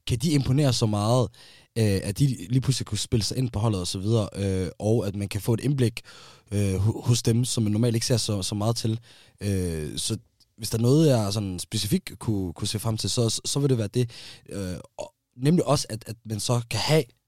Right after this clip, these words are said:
bedre muligheder at kunne s-, sætte ind, for det er jo måske lidt det, jeg savnede. Øh, s-, også, også specielt offensivt, du nævner der, at, øh,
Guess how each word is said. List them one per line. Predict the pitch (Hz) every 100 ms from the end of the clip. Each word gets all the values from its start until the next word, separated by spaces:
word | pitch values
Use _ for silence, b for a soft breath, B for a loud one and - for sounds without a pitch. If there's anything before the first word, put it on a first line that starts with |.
| _ _ -
bedre | 131 127
muligheder | 123 127 123
at | 98
kunne | 107
s-, | 90
sætte | - 110 107
ind, |
for | 107
det | 98
er | 143
jo | 139
måske | 117 139
lidt | 123
det, | 120
jeg | 107
savnede. | 107 117 107 B B -
Øh, | 104 98 90
s-, |
også, | - - -
også | - -
specielt | - 123
offensivt, | - 117 107 101
du | 104
nævner | 110 110
der, | 101 95
at, | 80 -
øh, | 90 85